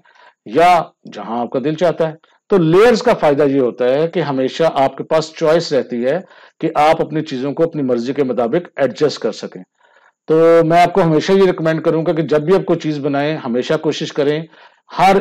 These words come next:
एक object नई layer पे बनाएं, ताकि आपकी choice आपके पास रहे,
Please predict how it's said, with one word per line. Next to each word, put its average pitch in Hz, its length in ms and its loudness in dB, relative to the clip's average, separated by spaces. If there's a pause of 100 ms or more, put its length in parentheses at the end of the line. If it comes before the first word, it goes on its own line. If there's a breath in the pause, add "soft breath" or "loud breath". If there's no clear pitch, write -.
एक 160 220 2
object 151 560 0
नई 127 480 2
layer 180 200 4
पे 175 140 0
बनाएं, 151 320 -2
ताकि 147 340 -2
आपकी 127 440 0
choice 156 480 2
आपके 143 220 -2
पास 127 300 -2
रहे, 123 200 0